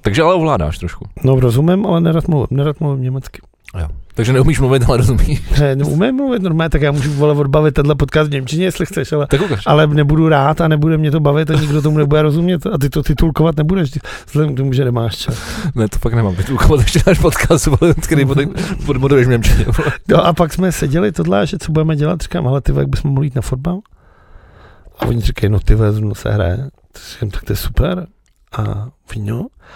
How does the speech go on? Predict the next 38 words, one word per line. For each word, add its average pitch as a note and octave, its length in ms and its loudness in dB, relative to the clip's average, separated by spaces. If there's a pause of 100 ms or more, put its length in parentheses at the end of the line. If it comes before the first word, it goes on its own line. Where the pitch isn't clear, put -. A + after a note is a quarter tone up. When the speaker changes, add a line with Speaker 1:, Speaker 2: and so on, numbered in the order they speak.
(160)
Speaker 2:
A - 80 -2
já B2 60 2
říkám, G#2+ 240 -2
„Dají A2 120 2
se - 100 -2
na A2+ 80 0
to G#2 80 -2
nějak A#2 160 -4
sehnat G#2+ 280 -2
lístky?“ F#2+ 420 -8 (100)
A, - 60 -14 (680)
„No, A#2 80 0
my A#2+ 100 0
na G#2+ 100 0
to A#2 80 -4
máme A2+ 260 0
jako A2+ 160 -2
Skybox.“ D#3+ 540 -4 (720)
<laughs> - 500 0
Takže A2 220 2
okamžitě E3+ 640 2
volají, F#3 400 4
ty E3 120 2
vole, C3+ 200 4
do B2+ 80 4
píče. D3 500 -2
Speaker 1:
A - 40 -10
to B2+ 60 0
ti C3+ 80 2
řekl C#3 140 -2
jako, C#3 220 0
jako, A#2+ 340 -4 (380)
kde, G#2+ 440 -2
na C3 100 -4
schůzce, C#3+ 360 -6
nebo? C3+ 140 2
Speaker 2:
No, E3 60 2
no, G3+ 200 0